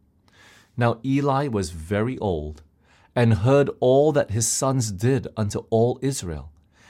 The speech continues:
and how they lay with the women that assembled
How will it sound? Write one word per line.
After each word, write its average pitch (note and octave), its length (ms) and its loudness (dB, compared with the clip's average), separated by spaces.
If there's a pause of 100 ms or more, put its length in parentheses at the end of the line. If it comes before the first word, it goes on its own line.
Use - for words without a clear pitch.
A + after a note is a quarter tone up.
(200)
and D3 140 2
how D3 240 2
they C#3 180 2
lay A#2 420 2
with B2 220 0
the A2+ 80 0
women F#2+ 480 -2 (360)
that B2+ 140 0
assembled D#3 760 0